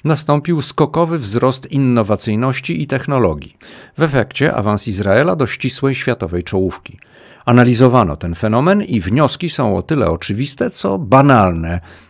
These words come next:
z grubsza tożsame z prezentowanymi przez autora. Państwo racjonalnie zarządzane potrafi i chce wykorzystywać i monetyzować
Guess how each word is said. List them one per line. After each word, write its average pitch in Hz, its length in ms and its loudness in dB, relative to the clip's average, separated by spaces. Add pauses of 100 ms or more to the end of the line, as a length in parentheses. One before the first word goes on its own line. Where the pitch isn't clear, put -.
z 120 140 -2
grubsza 180 440 -2
tożsame 107 600 0
z - 80 -10
prezentowanymi 120 920 0
przez 98 240 -4
autora. 131 520 4 (640)
Państwo 156 580 2
racjonalnie 139 680 2
zarządzane 104 580 0
potrafi 160 880 -2
i 123 40 0
chce 131 580 -4
wykorzystywać 110 960 -2
i 113 120 2
monetyzować 120 880 2